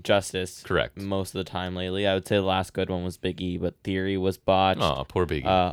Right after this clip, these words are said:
Speaker 1: Otis, remember he lost
Speaker 2: Yes.
Speaker 1: to The Miz. And, well, twenty nineteen was Brock Lesnar. Remember he just randomly paraded in the match and screwed Ali?
Speaker 2: Right.
Speaker 1: Imagine if Ali won that. That would've been cool. Anyways, um, so this year,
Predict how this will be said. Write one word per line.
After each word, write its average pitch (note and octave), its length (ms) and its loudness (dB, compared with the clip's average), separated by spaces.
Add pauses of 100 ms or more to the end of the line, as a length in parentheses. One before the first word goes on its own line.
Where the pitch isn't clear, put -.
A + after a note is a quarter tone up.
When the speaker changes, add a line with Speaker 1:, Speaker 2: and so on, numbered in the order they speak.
(140)
Speaker 1:
Otis, F#2+ 480 2
remember F#2+ 260 -4
he F#2+ 100 -2
lost F#2+ 240 0
Speaker 2:
Yes. F2+ 280 6
Speaker 1:
to F2 60 -2
The F2+ 60 0
Miz. F#2+ 400 0 (400)
And, F2+ 320 -6
well, G2+ 120 -6
twenty A2 260 -2
nineteen B2 300 0
was B2+ 100 0
Brock G2+ 320 6
Lesnar. F#2 360 2
Remember G#2 380 2
he G2+ 120 0
just F#2+ 240 -6
randomly G2 480 -2
paraded F#2+ 320 -2
in F#2+ 80 -2
the F#2 40 -4
match F#2 260 -6
and F#2 100 -10
screwed F#2+ 300 -2
Ali? F#2 340 2
Speaker 2:
Right. D2 300 4
Speaker 1:
Imagine C#3 260 0
if C3+ 100 -10
Ali G2+ 340 0
won F#2+ 220 -6
that. G2 220 -8
That F#2+ 60 -8
would've F2+ 140 -6
been F2+ 120 -10
cool. - 340 -12 (580)
Anyways, F#2+ 540 -2 (420)
um, G#2+ 180 2
so A2 180 2
this B2 260 4
year, A#2 360 8